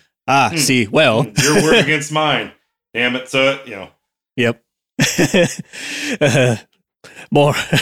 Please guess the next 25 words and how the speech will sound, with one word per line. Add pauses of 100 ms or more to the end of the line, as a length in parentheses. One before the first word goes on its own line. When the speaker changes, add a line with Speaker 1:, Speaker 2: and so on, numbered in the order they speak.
(100)
Speaker 1:
<laughs>
more
to
follow
on
that.
<laughs>
Uh,
what
I,
what
I
did
find
is
probably,
like,
the, (340)
the
most
striking (340)
or
second
most
striking